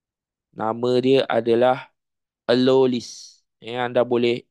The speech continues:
edit dekat bahagian allow list ni, anda edit. Anda kena tambah, uh, apa, anda kena tambah, uh,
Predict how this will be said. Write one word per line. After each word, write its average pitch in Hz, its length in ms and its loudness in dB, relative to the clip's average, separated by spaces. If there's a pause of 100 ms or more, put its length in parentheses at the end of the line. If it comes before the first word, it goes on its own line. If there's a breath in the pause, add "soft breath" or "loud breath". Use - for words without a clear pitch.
(180)
edit 123 380 -4
dekat - 240 -6
bahagian 113 240 -4
allow 117 240 0
list 113 240 -2
ni, 131 160 -10
anda 110 240 -4
edit. 107 400 -8 (1120)
Anda 113 180 -4
kena 123 300 -4
tambah, 135 480 0 (960)
uh, 117 800 -2
apa, 147 340 -8
anda 123 220 -6
kena 123 240 -10
tambah, 131 560 -2 (260)
uh, 117 640 -10